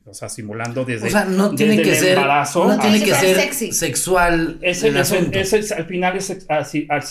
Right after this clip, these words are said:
Speaker 1: al final sí
Speaker 3: Es una
Speaker 1: ya es muy
Speaker 3: competencia.
Speaker 1: sexy, ¿no? Porque ya cuando termina todo, pues ya sale el stripper
Speaker 3: Sin
Speaker 1: con un,
Speaker 3: pañales.
Speaker 1: con un pañal,
Speaker 3: <laughs>
Speaker 1: con, así como un niño,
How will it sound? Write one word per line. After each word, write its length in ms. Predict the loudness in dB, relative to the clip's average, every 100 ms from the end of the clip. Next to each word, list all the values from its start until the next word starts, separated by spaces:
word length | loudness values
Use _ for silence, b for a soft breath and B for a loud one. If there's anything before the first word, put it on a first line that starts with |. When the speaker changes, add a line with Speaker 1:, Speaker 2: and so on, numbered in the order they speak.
| -6
Speaker 1:
al 140 | -4
final 300 | -2 -2 -2 -2
sí 120 | -2
Speaker 3:
Es 60 |
una 60 | 0
Speaker 1:
ya 160 | 2 2
es 100 | 0
muy 40 |
Speaker 3:
competencia. 400 | 0 2 2 2
Speaker 1:
sexy, 260 | 2 0 0
¿no? 200 | -2 -4
Porque 240 | -6 -2
ya 180 | -2 0
cuando 280 | 0 0 0
termina 500 | 0 0 -2 -4 0
todo, 480 | 2 2 -2 -6 _ _ _ _ _ _ _ B B B -12
pues 140 | -4
ya 100 | -4
sale 260 | 0 0 0
el 100 | -2
stripper 680 | -6 -2 -2 0 -4 -6 -10 -4
Speaker 3:
Sin 160 | 0
Speaker 1:
con 80 | 2
un, 60 | 2
Speaker 3:
pañales. 400 | 2 0 0 2
Speaker 1:
con 180 | 4 4
un 240 | 4 2
pañal, 640 | 2 2 4 4 2 -2
Speaker 3:
<laughs> 800 | -6 -6 -6 -6 -8 -12 -16 _ _
Speaker 1:
con, 520 | -2 -2 -2 -6 -8
así 260 | -8 -8 -6
como 220 | -4 -2
un 80 | 0
niño, 480 | 0 0 -2 -8